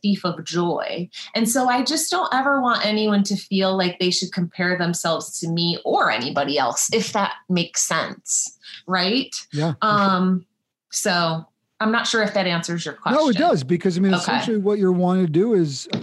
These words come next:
Speaker 2: you know, we gotta, we're here to work through the things that you want and need to work through. The focus needs to be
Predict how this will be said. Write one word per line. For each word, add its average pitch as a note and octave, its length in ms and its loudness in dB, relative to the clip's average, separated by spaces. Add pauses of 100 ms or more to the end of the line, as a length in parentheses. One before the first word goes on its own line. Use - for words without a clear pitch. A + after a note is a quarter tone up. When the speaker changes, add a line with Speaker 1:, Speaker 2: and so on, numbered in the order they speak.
(180)
Speaker 2:
you D#3+ 120 -2
know, D3 280 -2
we F3 160 -2
gotta, F#3+ 280 0
we're F#3+ 460 -6
here A3+ 160 0
to F#3 80 2
work F3 320 0
through F3 260 2
the D3+ 120 -2
things E3 340 -2
that D#3 100 -2
you E3+ 580 0 (460)
want D#3+ 380 2
and F3 280 2
need A3+ 300 2
to - 100 -6
work C3+ 240 -2
through. C#3 120 -6
The B2+ 100 -4
focus F#3+ 460 0
needs D#3 240 -2
to D#3 100 -6
be C#3+ 440 -2